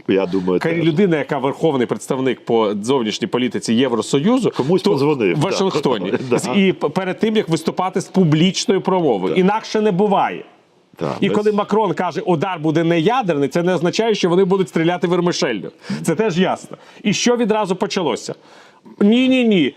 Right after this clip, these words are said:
Speaker 1: Мені
Speaker 2: Керченський
Speaker 1: Боже-
Speaker 2: міст — це не привід для застосування
Speaker 1: Боже
Speaker 2: ядерної
Speaker 1: борони,
Speaker 2: зброї.
Speaker 1: да, да.
Speaker 2: Ні,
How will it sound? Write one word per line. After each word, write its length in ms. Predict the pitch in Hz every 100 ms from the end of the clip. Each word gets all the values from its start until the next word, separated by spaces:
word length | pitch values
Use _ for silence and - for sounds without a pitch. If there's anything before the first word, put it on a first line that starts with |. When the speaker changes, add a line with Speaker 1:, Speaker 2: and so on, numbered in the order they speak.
| -
Speaker 1:
Мені 160 | 131
Speaker 2:
Керченський 720 | 196 233 214 240 160 131 220
Speaker 1:
Боже- 140 | 190 226
Speaker 2:
міст — 260 | 285 - -
це 160 | 247
не 140 | 247 240
привід 520 | 226 214 247 254 196
для 140 | 214
застосування 600 | 262 339 208 - 196 202 202
Speaker 1:
Боже 80 | 196
Speaker 2:
ядерної 420 | 190 185 175 156
Speaker 1:
борони, 80 | -
Speaker 2:
зброї. 140 | 101
Speaker 1:
да, 220 | 90 78
да. 80 | 160
Speaker 2:
Ні, 460 | 196 240 254 156